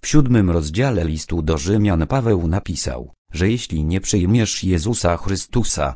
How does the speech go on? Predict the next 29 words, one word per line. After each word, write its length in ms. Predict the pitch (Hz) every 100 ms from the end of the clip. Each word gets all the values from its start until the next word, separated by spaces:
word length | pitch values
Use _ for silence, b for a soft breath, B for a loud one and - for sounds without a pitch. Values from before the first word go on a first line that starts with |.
| - _
to 200 | 156 156
przykre 380 | - 80 76 87
doświadczenie 800 | 82 - 113 110 - 73 69 -
opisane 540 | - 90 - 135 113
w 80 | 87
tym 200 | - 92
rozdziale 560 | 85 73 82 135 104 80
listu 340 | 78 - 80
będzie 320 | 80 139 120
twoim 420 | 110 113 87 85 82
udziałem. 480 | 73 62 64 60 - _ _ _ -
Będziesz 480 | 87 110 95 92 -
niewolnikiem 800 | 92 82 87 110 131 117 98 80
grzechu 420 | 82 120 - 85
niezdolnym 760 | 92 92 80 65 65 73 76
do 120 | 73
czynienia 520 | - 98 95 80 73 76
tego, 400 | 151 107 76 73 _ -
co 180 | - 92
chcesz 380 | - - 82 -
czynić. 560 | - 69 60 - - - _ _ _ -
W 100 | -
ósmym 460 | 117 - 120 110 87
rozdziale 540 | 85 76 110 135 87
listu 380 | 80 78 - 82
do 160 | 80 73
Rzymian 420 | 92 98 90 95
apostoł 500 | - 107 - 78 73
mówi, 440 | 90 78 71 62